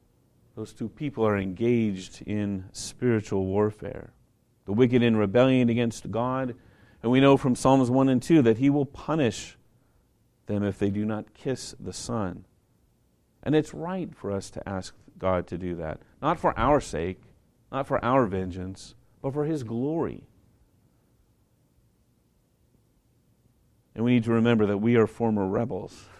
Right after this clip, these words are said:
<laughs> And as former rebels, we wage war against our own remaining sin nature. David knows this. Prays for God to lead him on a different path, a path of obedience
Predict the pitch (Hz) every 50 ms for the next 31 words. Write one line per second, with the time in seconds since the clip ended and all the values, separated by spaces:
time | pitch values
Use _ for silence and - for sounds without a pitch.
0 | - - _ 120 - _ - - _ _ _ _ _ _ _ _ _ _ _ -
1 | 101 101 95 - - 120 117 117 110 98 98 104 104 92 95 92 87 90 92 98
2 | 98 98 92 98 98 98 98 95 95 - 95 95 98 101 101 101 95 92 85 95
3 | 95 92 92 - - - - - _ _ _ _ _ _ _ _ _ _ _ _
4 | _ _ _ _ _ - 98 104 107 107 104 98 95 92 95 101 104 101 95 92
5 | 85 - - - 101 101 101 95 90 - - 95 95 95 101 95 - - 85 85
6 | - 57 57 _ _ _ _ _ _ _ _ _ _ _ _ _ _ _ _ _
7 | _ _ _ _ _ _ _ _ _ _ _ _ _ - 113 117 110 113 107 107
8 | 110 110 110 101 92 90 92 98 - - - - - - _ _ _ _ _ _
9 | _ _ _ _ _ - 123 127 127 123 123 120 107 - - - - 101 92 90
10 | 98 92 90 87 - 95 98 104 113 131 147 147 139 143 143 135 127 120 110 104
11 | - - 117 117 - - 117 107 - - _ - _ - - - 101 95 92 95
12 | - _ - - - 117 107 107 104 104 101 104 104 95 95 104 110 107 101 95
13 | 90 92 - - -